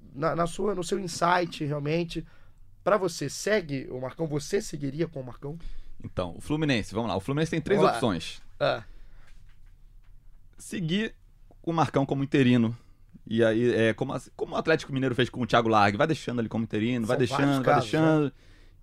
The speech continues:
Speaker 2: E veio aí, deu certo, efetivou.
Speaker 1: Thiago Largue, o Barbieri no Flamengo foi assim.
Speaker 2: É.
Speaker 1: A gente tem, tem alguns nomes.
Speaker 2: Uma opção. Segunda opção, efetivar logo o Marcão. E a terceira opção é buscar um treinador novo no mercado. O que que a gente tem aí no mercado hoje em dia?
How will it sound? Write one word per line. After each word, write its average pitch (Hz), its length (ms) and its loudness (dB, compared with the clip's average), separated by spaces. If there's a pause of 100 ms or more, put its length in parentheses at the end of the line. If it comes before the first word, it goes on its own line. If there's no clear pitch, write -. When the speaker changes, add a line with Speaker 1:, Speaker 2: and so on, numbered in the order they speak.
Speaker 2:
E - 80 -6
veio 160 220 8
aí, 202 320 8
deu 180 160 0
certo, 170 460 2
efetivou. 107 440 -4 (140)
Speaker 1:
Thiago 151 300 -4
Largue, 175 400 0
o 151 80 0
Barbieri 160 440 0
no 160 80 -4
Flamengo 143 340 -6
foi 127 140 -8
assim. 123 280 -6
Speaker 2:
É. 104 260 2 (180)
Speaker 1:
A - 60 -18
gente 131 200 -12
tem, 175 260 -6
tem 175 120 -4
alguns 196 360 -2
nomes. 143 480 -4 (200)
Speaker 2:
Uma 127 180 0
opção. 110 380 -4 (360)
Segunda 175 360 -2
opção, 127 360 -2
efetivar 120 420 2
logo 113 180 4
o 120 40 2
Marcão. 90 320 -2 (1080)
E 135 160 2
a 143 100 6
terceira 151 300 0
opção 147 260 0
é - 60 2
buscar 165 320 0
um 139 180 0 (160)
treinador 110 380 2
novo 110 200 2
no 117 60 2
mercado. 127 320 0
O 90 40 -12
que - 100 -8
que - 80 -8
a - 20 -4
gente - 120 -6
tem 123 160 2
aí 110 80 4
no 110 80 4
mercado 95 480 0
hoje 95 200 -2
em 95 40 -2
dia? 82 260 -6